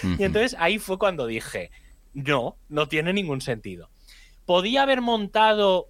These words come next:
Speaker 2: clases diferentes para core y para temas y para plugins? Sí, podía haberlo hecho, pero me encontré con un problema, que es la, lo que vengo de antes, que es,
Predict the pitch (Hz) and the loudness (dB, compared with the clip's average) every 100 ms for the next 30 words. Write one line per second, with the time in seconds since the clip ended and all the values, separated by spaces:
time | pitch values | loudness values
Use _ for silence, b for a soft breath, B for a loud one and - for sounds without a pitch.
0 | - 190 196 190 185 180 160 160 196 185 | -4 0 2 0 -4 -4 -4 -2 -2 -4
1 | 165 170 143 131 175 190 175 165 151 135 | -2 0 0 -2 0 0 0 -2 0 0
2 | 165 180 170 156 151 151 165 254 233 123 | 0 -2 -2 -4 0 0 2 0 0 -6
3 | 98 - 196 151 156 151 190 214 190 160 | -8 -2 -2 0 2 2 2 2 2 0
4 | 127 117 - 98 _ - - - 247 226 | -2 -2 -8 -14 _ -20 -8 2 2 2
5 | 247 277 175 175 160 160 151 143 185 180 | -2 -6 -6 -4 -4 -2 -4 -2 -2 0
6 | 175 160 156 120 113 107 92 - 127 139 | -2 -4 -2 -2 -2 -6 -10 -8 -2 0
7 | 208 254 - b b b - - 160 151 | 0 -2 -12 b b b -20 -14 -6 0
8 | 151 151 147 135 151 139 156 185 170 127 | 0 0 -2 -2 0 0 0 0 0 0
9 | 135 131 98 - 131 120 | 0 -4 -10 -8 -4 -4